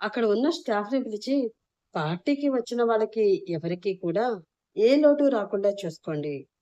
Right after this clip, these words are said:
ముఖ్యంగా ఆర్ఫనేజ్ నుంచి వచ్చిన పిల్లలని దగ్గరుండి చూసుకుని వారిని జాగ్రత్తగా పంపించండి" అని వారికి ఇన్‌స్ట్రక్షన్స్ ఇచ్చి అక్కడి నుంచి కోపంగా బయలుదేరాడు రిషి.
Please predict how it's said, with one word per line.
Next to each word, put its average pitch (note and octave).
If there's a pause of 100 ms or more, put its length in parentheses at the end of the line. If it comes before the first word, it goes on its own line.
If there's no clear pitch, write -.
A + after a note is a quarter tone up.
(240)
ముఖ్యంగా A#3 (140)
ఆర్ఫనేజ్ G#3+
నుంచి A#3+
వచ్చిన G3+
పిల్లలని F#3+ (440)
దగ్గరుండి G#3
చూసుకుని G#3+ (520)
వారిని G#3+ (140)
జాగ్రత్తగా F3+
పంపించండి" E3 (480)
అని A3+
వారికి G3
ఇన్‌స్ట్రక్షన్స్ F#3
ఇచ్చి B3+ (460)
అక్కడి A3
నుంచి F#3
కోపంగా E3
బయలుదేరాడు E3+ (200)
రిషి. D#3